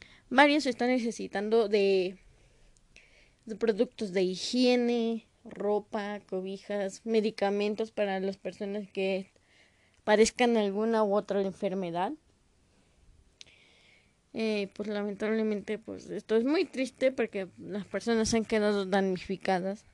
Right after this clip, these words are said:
También en el estado de Veracruz resultaron con afectaciones. También, bueno, también, este, pues, también sufrieron esa severa inundación, ya que un río se desbordó.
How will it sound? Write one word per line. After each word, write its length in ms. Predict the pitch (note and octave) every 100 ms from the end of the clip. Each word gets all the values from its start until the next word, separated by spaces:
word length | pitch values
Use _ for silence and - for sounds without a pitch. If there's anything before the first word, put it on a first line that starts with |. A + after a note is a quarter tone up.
| _ _ _ _ _ _ _ _ _ _ _ - - - _
También 300 | A3+ A#3+ C4+
en 160 | D4 B3+
el 160 | A3
estado 420 | G#3+ - D4 D4+
de 140 | B3+ G#3+
Veracruz 680 | F#3 F#3 F#3 - B3+ G4 - _ _ - - - - - - _ _ _ _ _
resultaron 1040 | A3 G#3 G#3+ G3 A#3 A#3+ A#3 A3 G#3+ G#3 - - - _ _ _ _ _
con 220 | - G#3+ G3+
afectaciones. 960 | G3 G3+ - G3 - B3+ C4+ C4+ D#4 _ _ _ _ _ _ _
También, 460 | A#3+ A3 A3 G#3 F#3+ _ _ _ _ _ _ _ _ - - _ -
bueno, 340 | A#3+ A#3 A3+
también, 320 | A3+ A3+ A#3
este, 400 | B3 A#3+ B3+ C4
pues, 320 | C4 B3+ B3
también 340 | B3 B3+ C#4+ D4+
sufrieron 480 | D#4+ - D4 C#4+ C4+
esa 160 | B3
severa 360 | B3+ A#3 G#3 G#3+
inundación, 680 | A#3+ G#3+ F3 F#3 G3+ A#3
ya 140 | A3+ G3+
que 340 | A3+ G#3 -
un 220 | - A#3 A3+
río 320 | A3 A3 G#3+
se 180 | G#3 F#3
desbordó. 720 | F3+ G3 F3 F3 F3+ F3+